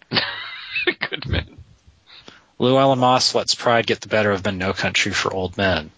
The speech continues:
Speaker 2: His comeuppance is posthumous. Or the death. Number two, criminals aren't complicated, Alfred. We just need to figure out what he's after in The Dark Knight. Uh, hubristic rich man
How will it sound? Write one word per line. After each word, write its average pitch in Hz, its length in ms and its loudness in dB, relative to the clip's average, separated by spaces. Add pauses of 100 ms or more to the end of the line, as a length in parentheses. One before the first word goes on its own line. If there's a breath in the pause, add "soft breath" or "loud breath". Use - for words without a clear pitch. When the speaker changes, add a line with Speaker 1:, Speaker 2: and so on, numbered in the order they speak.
Speaker 2:
His 160 200 2
comeuppance - 480 -4
is 143 120 4
posthumous. - 960 -2 (1900)
Or 123 180 -2
the - 120 0
death. - 480 -4 (800 loud breath)
Number 135 180 2
two, 135 380 2 (480 soft breath)
criminals 160 400 4
aren't 127 160 2
complicated, 117 560 0
Alfred. 92 280 -4
We 98 100 0
just 98 160 2
need 101 100 -6
to - 40 -10
figure 101 200 2
out 87 60 -2
what 95 100 -2
he's 87 120 -2
after 92 260 0
in 87 40 -10
The 90 60 -10
Dark 98 240 0
Knight. 98 300 0 (680 loud breath)
Uh, 95 280 2 (100)
hubristic 107 880 2
rich 98 380 -2
man 87 500 -4